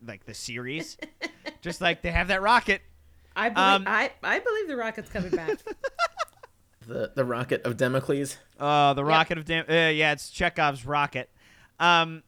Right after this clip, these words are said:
Speaker 1: so anyway, Betty was handing out candy, and she was getting weird calls, and then Charles came over, and they got fucking, they got a V H S recording of the outside of their house for six hours. Um,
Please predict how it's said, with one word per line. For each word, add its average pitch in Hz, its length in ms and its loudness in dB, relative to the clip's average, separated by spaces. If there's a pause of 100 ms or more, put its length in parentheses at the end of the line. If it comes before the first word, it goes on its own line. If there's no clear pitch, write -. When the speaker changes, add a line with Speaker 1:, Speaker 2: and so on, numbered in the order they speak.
(160)
Speaker 1:
so 190 340 2
anyway, 196 600 0 (720)
Betty 214 300 2
was 202 160 -4
handing 196 260 -2
out 180 220 0
candy, 190 460 -4
and 165 120 -10
she 170 120 -8
was 151 100 -6
getting 175 240 -8
weird 165 260 -4
calls, 175 540 -2
and 156 80 -10
then 135 140 -10
Charles 156 340 -4
came 165 240 -10
over, 156 320 -4
and 139 180 -8
they 123 120 -8
got 127 320 -6
fucking, 123 560 -12
they 143 100 -8
got 147 160 -2
a 139 240 -4 (280)
V 175 100 -2
H 185 160 -4
S 185 180 -2
recording 190 320 -4
of 165 60 -2
the 151 80 0
outside 160 320 -2
of 143 80 -12
their 135 180 -4
house 151 320 -2
for 135 160 -14
six - 340 -12
hours. 165 540 -6 (800)
Um, 127 560 0